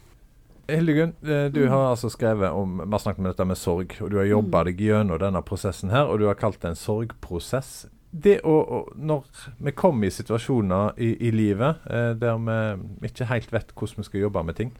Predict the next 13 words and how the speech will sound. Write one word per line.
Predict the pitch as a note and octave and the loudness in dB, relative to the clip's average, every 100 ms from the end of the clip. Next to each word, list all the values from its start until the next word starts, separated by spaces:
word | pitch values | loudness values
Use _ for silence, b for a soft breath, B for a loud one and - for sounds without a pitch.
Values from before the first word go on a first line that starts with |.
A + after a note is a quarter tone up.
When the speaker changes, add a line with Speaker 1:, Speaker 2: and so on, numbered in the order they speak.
| - | -2
Speaker 1:
det | B2+ | 0
er | A#2 A2 | 2 2
andre | A#2+ A#2 F#2 G2 F2 | 0 -2 -2 -2 0
rundt | A2 - - | -2 -2 -6
oss | F2 | -6
som | - - - G2+ | -8 -10 -6 -4
tar | - G2+ | -2 0
valg | F#2+ A2+ D3+ - | 2 2 0 -8
som | - A#2+ | -8 -4
vi | A#2 | -2
må | G2 F#2+ F#2 - | -2 -4 -4 -6
håndtere, | A#2 A#2+ A2 E2+ D#3+ - _ b b | -8 -2 0 0 -4 -10 _ b b
så | - | -4